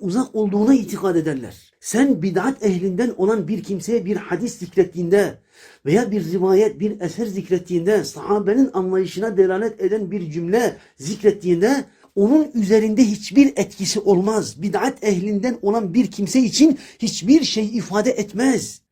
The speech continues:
Halbuki ilim hadistir. İlim sahabenin anlayışıdır.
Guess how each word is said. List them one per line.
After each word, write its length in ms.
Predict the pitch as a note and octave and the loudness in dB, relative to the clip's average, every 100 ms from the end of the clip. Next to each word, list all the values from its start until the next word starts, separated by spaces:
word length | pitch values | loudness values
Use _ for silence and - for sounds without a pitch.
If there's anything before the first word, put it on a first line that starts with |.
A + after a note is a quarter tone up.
| _ - | _ -2
Halbuki 500 | F#3+ G#3 E4 C4 C4+ | 0 2 0 0 4
ilim 420 | A3+ B3+ E4+ E4+ - _ | 6 10 8 6 -6 _
hadistir. 720 | - F#3+ B3+ - - F#3+ - _ | -6 -2 0 -2 -4 -8 -10 _
İlim 360 | A#3+ A#3 E4 E4 | 2 8 8 8
sahabenin 580 | - E3+ A3 G3+ B3 C#4 | 0 -4 -2 0 2 0
anlayışıdır. 680 | G#3 G#3 G#3+ - F3 - | 0 -2 -2 -4 -4 -6